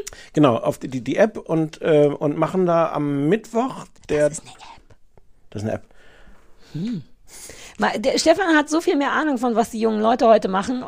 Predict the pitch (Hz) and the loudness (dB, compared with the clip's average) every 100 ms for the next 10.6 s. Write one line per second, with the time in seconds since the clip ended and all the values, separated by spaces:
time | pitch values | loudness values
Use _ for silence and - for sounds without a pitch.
0 | - 156 196 208 - 175 160 269 254 190 | -6 -2 0 2 0 0 -2 0 -2 0
1 | 185 - 226 247 - 165 139 110 - 104 | -2 -2 -4 -2 2 2 2 -8 -8 -8
2 | - - 127 151 156 208 196 160 147 156 | -6 -2 0 2 2 2 -4 -6 0 -2
3 | 160 143 - 202 - 240 302 - 202 247 | -2 -8 -6 -6 -4 -6 -8 -8 2 4
4 | 349 - 160 170 139 143 98 117 220 220 | 4 0 -6 -4 -6 -6 -2 4 4 2
5 | - _ - - - - _ 190 - 202 | -18 _ -20 -20 -20 -20 _ -16 -12 -2
6 | 220 254 254 269 330 - 320 269 254 240 | -2 2 2 2 0 -2 -2 -2 2 2
7 | 233 240 233 226 233 233 320 - 440 - | 2 -2 -4 0 0 0 0 -4 -4 2
8 | 453 - - 208 233 240 202 208 139 220 | 2 0 0 2 2 0 -2 -4 -6 -4
9 | 202 180 220 170 175 151 - - 160 - | -4 -6 -6 -8 -2 0 0 -2 -4 -4
10 | - 135 196 - 190 175 | -4 -8 -6 -6 -6 -8